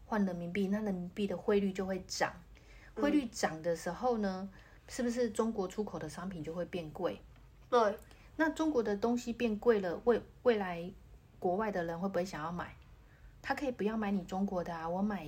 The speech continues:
Speaker 1: 越南的啊，我买日本的啊，我买这个，
Speaker 2: 韩国的。
Speaker 1: 呃，对，韩国的都有可能嘛，所以中国的商品就比较没有竞争力了。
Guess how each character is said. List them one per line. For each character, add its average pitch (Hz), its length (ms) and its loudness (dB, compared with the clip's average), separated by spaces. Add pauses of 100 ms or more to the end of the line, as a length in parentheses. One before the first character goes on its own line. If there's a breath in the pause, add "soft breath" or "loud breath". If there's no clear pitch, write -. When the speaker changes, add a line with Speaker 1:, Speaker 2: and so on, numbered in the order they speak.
Speaker 1:
越 220 160 0
南 160 280 -6
的 170 80 -8
啊， 165 160 -8
我 170 100 -2
买 180 380 -6
日 233 100 0
本 160 220 -6
的 147 100 -6
啊， 143 160 -6
我 180 140 -2
买 202 220 0
这 185 140 -8
个， 175 200 -4 (340 loud breath)
Speaker 2:
韩 226 140 -6
国 202 320 -2
的。 - 80 -16
Speaker 1:
呃， - 80 -16 (180)
对， 254 280 2
韩 190 240 0
国 185 180 -2
的 175 140 -2
都 220 160 -2
有 208 160 4
可 196 240 -4
能 160 120 -6
嘛， 160 200 -6
所 - 120 -2
以 254 60 0
中 262 160 -4
国 240 100 0
的 214 60 0
商 214 180 -4
品 202 140 -4
就 202 100 -4
比 196 100 -8
较 185 120 -6
没 202 100 2
有 180 100 0
竞 185 220 -2
争 180 240 -4
力 175 160 -4
了。 - 140 -8